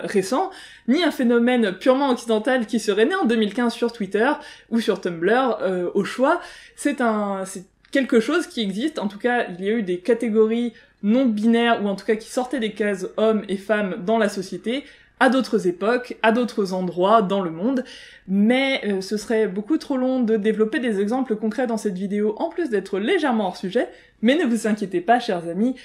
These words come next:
si vous voulez vous renseigner sur le sujet, euh, eh bien, euh, Internet est un vaste, euh, est un vaste outil, et vous pourrez trouver plein d'infos, et je vous mettrai peut-être d'ailleurs quelques liens dans la description de la vidéo.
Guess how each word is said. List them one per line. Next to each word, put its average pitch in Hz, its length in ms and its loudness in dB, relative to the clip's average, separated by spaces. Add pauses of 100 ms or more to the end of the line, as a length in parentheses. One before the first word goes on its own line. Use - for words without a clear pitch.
(160)
si 294 160 6
vous 240 120 6
voulez 202 200 2
vous 180 120 -4
renseigner 214 360 0
sur 220 160 -2
le 180 80 -2
sujet, 196 400 -4 (340)
euh, 165 320 -6
eh 160 60 -6
bien, 180 340 -4
euh, 156 160 -8
Internet 185 420 -2
est 160 120 -8
un 160 100 -6
vaste, 220 300 0
euh, 170 260 0
est - 160 -10
un 180 80 -6
vaste 254 240 0
outil, 254 440 0
et 233 180 2
vous 190 140 -2
pourrez 214 240 2
trouver 220 260 0
plein 254 240 -2
d'infos, 233 420 0
et 202 120 4
je 190 120 -10
vous 185 120 -6
mettrai 190 260 -6
peut-être 220 400 -6
d'ailleurs 208 320 -2
quelques 226 300 -2
liens 233 380 -2
dans 220 120 0
la 233 80 4
description 202 420 -4
de 240 60 0
la 202 60 -2
vidéo. 165 260 -6